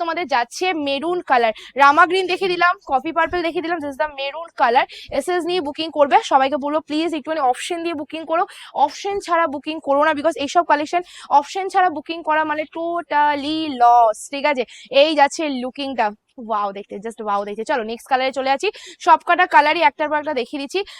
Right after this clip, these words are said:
শুধু ওয়াও, নীলটা just দেখো কি ভালো লাগছে নীল কালারটা।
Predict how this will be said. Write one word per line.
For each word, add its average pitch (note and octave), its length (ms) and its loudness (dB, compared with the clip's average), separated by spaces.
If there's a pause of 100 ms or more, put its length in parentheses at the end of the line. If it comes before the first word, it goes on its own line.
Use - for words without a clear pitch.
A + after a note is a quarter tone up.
(100)
শুধু E4+ 200 -4
ওয়াও, C#4 580 6
নীলটা C#4 600 -2
just D#4+ 440 0
দেখো B3 640 0 (800)
কি B3+ 80 -8
ভালো A#3+ 280 0
লাগছে A#3+ 280 0
নীল A#3 200 -10
কালারটা। A3+ 280 -4